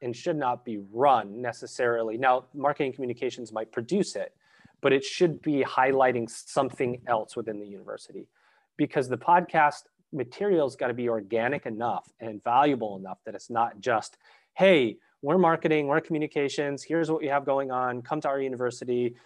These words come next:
you know, you're gonna love it." It, it has to be less direct than that.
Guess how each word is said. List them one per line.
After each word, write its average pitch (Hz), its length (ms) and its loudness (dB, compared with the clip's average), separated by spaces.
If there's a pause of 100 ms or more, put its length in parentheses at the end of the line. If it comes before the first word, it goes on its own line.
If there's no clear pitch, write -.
(160)
you 123 80 -8
know, 120 80 -2
you're 120 160 0
gonna 143 160 2
love 117 220 0
it." - 220 -10
It, 139 180 -6
it 135 100 -4
has 156 240 2
to 160 60 -4
be 135 160 0
less 123 240 2
direct 110 460 -6
than 98 140 -18
that. 95 200 -12